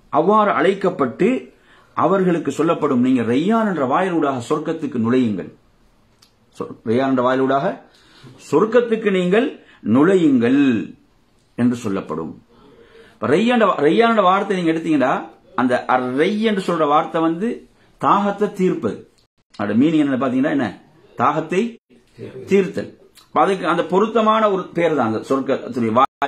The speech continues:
வாயிலுடைய பேர். ஏன்னா நோன்பாளிகள் என்பது என்ன? தாகம் என்பது அவங்களோட நோன்புல உள்ள ஒரு அர்ப்பணிப்பான ஒரு விஷயம். அப்ப எனவே அவர்கள் அப்படித்தான் மறுமையில் என்ன செய்யப்படுவாங்க? கண்ணியப்படுத்தப்படுவார்கள். அப்ப அவங்க அர்-ரையான் என்ற வாயிலூடாக அவர்கள் சொர்க்கத்தில் நுழைவார்கள்.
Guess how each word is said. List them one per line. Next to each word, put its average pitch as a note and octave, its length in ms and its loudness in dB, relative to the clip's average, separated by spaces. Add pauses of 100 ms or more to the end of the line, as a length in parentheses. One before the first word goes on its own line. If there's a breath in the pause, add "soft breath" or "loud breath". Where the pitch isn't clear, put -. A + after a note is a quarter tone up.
வாயிலுடைய A2+ 280 -2
பேர். G2+ 320 -4 (300)
ஏன்னா G#3 180 0
நோன்பாளிகள் E3+ 500 0
என்பது D#3 240 0
என்ன? C3 240 -2 (720 soft breath)
தாகம் C#3+ 280 2
என்பது C#3 320 0
அவங்களோட D3 260 0
நோன்புல C3 460 0 (260)
உள்ள B2 200 0
ஒரு C#3+ 120 2
அர்ப்பணிப்பான B2 500 -2
ஒரு F#3+ 120 0
விஷயம். G3 340 -4 (480 soft breath)
அப்ப A#2 140 -4
எனவே E3+ 380 2
அவர்கள் G3 500 2
அப்படித்தான் F#3+ 540 0
மறுமையில் F#3+ 280 2
என்ன F3+ 120 -2
செய்யப்படுவாங்க? C#3+ 540 -2 (360)
கண்ணியப்படுத்தப்படுவார்கள். G#2 1160 -2 (380 soft breath)
அப்ப - 140 -6
அவங்க B2+ 160 2
அர்-ரையான் C3+ 680 2
என்ற E3 220 0
வாயிலூடாக A#2 800 0 (380 loud breath)
அவர்கள் A#2+ 680 0
சொர்க்கத்தில் B2 480 -2
நுழைவார்கள். G#2+ 680 0